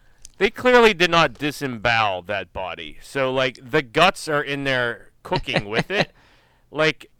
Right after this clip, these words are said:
Speaker 1: that's a problem. Like, that will spoil your, like, in anybody who's a, who's a hunter, that will spoil your meat and make it all bad.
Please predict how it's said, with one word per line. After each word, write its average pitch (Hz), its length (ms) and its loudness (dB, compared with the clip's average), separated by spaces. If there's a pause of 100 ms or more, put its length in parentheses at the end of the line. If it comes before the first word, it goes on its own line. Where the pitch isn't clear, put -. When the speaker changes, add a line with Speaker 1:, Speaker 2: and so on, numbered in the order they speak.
(140)
Speaker 1:
that's 185 340 2
a 381 80 -2
problem. 196 720 4
Like, 117 240 -4
that 220 240 4
will 254 100 -2
spoil 196 540 0
your, 175 340 -4
like, 143 260 -4
in 156 180 -4
anybody 214 480 -4
who's 196 120 -6
a, 175 100 -10 (680)
who's 165 180 -8
a 135 80 0
hunter, 147 400 -2
that 156 140 -2
will 202 120 -4
spoil 175 540 -2
your 147 140 -2
meat 135 380 -8 (720)
and 151 200 -6
make 175 200 0
it 175 60 -4
all 170 120 -2
bad. 151 340 -2